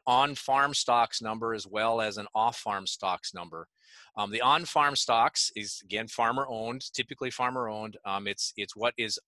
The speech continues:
on the farm at, as of the date. We're gonna have the June one report released, uh, next Tuesday.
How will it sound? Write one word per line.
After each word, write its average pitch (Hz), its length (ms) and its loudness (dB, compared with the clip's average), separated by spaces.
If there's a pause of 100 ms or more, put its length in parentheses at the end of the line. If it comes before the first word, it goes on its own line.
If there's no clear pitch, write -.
(100)
on 135 420 2 (400)
the 104 60 -8
farm 123 340 2
at, 107 140 2 (180)
as 104 240 0
of 107 180 -4
the 104 100 -2
date. 104 320 -2 (100)
We're 104 120 -8
gonna 101 140 -6
have 107 140 0
the 101 80 -8
June 113 340 -6
one 113 260 -6
report 113 440 -6
released, 101 500 -6
uh, 101 200 -2
next 98 260 -4
Tuesday. 107 520 -4